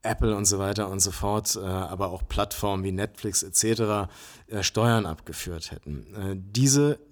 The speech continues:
Digitalsteuer ist vom Finanzministerrat im Einstimmigkeitsprinzip im Übrigen, weil es eine Steuerentscheidung ist, zu Fall gebracht worden. Und allen voran ging, äh, da der deutsche Finanzminister Olaf Scholz, der aktiv verhindert hat, dass es diese Digitalsteuer auf europäischer Ebene schon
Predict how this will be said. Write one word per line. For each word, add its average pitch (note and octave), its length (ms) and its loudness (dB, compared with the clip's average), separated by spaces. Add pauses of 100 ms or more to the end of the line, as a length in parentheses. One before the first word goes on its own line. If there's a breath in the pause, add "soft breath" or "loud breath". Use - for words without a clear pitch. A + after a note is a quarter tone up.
Digitalsteuer A2+ 1040 0
ist B2 220 2
vom G#2+ 300 -4
Finanzministerrat G#2 1200 0
im E2+ 180 -10
Einstimmigkeitsprinzip G#2 1300 0
im G2+ 80 -4
Übrigen, G2+ 280 -2
weil F2 80 -2
es E2+ 120 2
eine F2 60 -6
Steuerentscheidung G#2 840 2
ist, A2+ 200 2 (500 loud breath)
zu - 140 0
Fall G2+ 280 2
gebracht A#2+ 380 4
worden. A#2 240 6
Und - 80 -4
allen A#2+ 280 6
voran A2+ 500 4
ging, A#2 320 6
äh, G#2+ 360 2 (140)
da G#2+ 480 4 (540 loud breath)
der A2+ 340 6
deutsche G2+ 460 2
Finanzminister G#2 720 0
Olaf A2 240 0
Scholz, - 560 4 (100)
der A2 160 2
aktiv G#2+ 320 -2
verhindert A2 460 2
hat, B2 180 0
dass G#2+ 160 2
es A2 140 0
diese A2 240 0
Digitalsteuer G2+ 840 -4
auf G#2 160 -4
europäischer G2+ 580 -2
Ebene F#2+ 240 -6
schon A#2 340 2